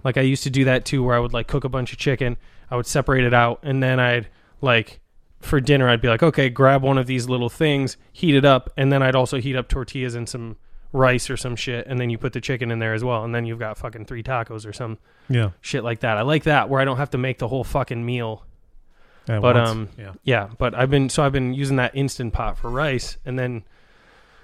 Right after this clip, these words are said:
Speaker 1: just the last time I added a bunch of, like, veggies and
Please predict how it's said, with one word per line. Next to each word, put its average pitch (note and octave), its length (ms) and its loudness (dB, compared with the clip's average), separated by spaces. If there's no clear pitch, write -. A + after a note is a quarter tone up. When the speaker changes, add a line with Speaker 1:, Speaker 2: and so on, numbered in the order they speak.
Speaker 1:
just D3+ 200 2
the C#3+ 100 6
last C3+ 320 6
time B2 160 2
I A2+ 80 0
added B2 300 2
a B2 40 -4
bunch A#2+ 240 -2
of, A#2+ 100 -6
like, G#2+ 320 -6
veggies B2+ 600 4
and G#2+ 300 -4